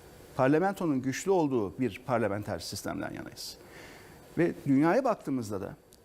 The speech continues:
dünyada vatandaşına en iyi hizmeti üreten, refahın en yüksek olduğu,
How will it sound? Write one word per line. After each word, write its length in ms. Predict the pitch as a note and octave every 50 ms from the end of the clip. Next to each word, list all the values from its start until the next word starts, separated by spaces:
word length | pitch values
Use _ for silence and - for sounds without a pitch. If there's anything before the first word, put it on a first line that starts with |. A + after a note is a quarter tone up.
| _ - -
dünyada 480 | C3+ D#3+ F3+ F#3+ F#3+ F#3 G#3 G3 D#3+ C3+
vatandaşına 580 | D3 D3+ - E3+ F3 F#3+ F#3+ - - F#3+ F3
en 260 | - - - A#3 C4
iyi 220 | A#3+ A#3 G#3+ F#3 D3
hizmeti 360 | F3+ E3+ D#3+ F3 E3+ - F#3
üreten, 280 | E3 D3 - - E2 - - - - - _ _ - - - - - - -
refahın 360 | C#3 C#3+ - F#3+ G3 G#3 F#3+
en 100 | G3+ A#3
yüksek 340 | C4 B3 G#3 - F#3 D#3 -
olduğu, 300 | B2 G#2 F#2+ F2+ E2